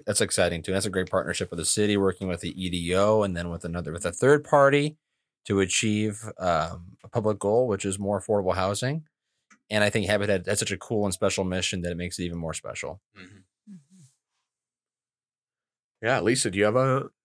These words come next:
Speaker 4: highlight for the
Speaker 3: Yeah, well, twenty twenty-two was my first year on. I've been here for seven months now, so, um, the highlights have been, of course, all over the place. Um,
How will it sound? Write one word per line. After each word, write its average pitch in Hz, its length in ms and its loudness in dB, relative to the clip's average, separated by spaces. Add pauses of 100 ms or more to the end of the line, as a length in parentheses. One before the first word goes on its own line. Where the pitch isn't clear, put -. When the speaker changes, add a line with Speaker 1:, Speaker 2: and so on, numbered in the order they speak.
(140)
Speaker 4:
highlight 143 580 2
for 143 160 -2
the 139 340 -4
Speaker 3:
Yeah, 320 460 8
well, 226 520 4
twenty 277 320 0
twenty-two 269 720 0
was 196 220 2
my 202 180 2
first 214 420 2
year 196 200 4
on. 190 300 6
I've 175 160 0
been 185 220 0
here 190 280 0
for 180 240 -4
seven 175 380 0
months 180 340 2
now, 190 260 6
so, 170 560 2
um, 170 440 0
the 147 120 4
highlights 165 600 4
have 165 140 0
been, 156 380 0
of - 220 -6
course, 165 400 2
all 175 300 6
over 196 300 6
the 156 100 2
place. 151 580 4 (420)
Um, 160 520 6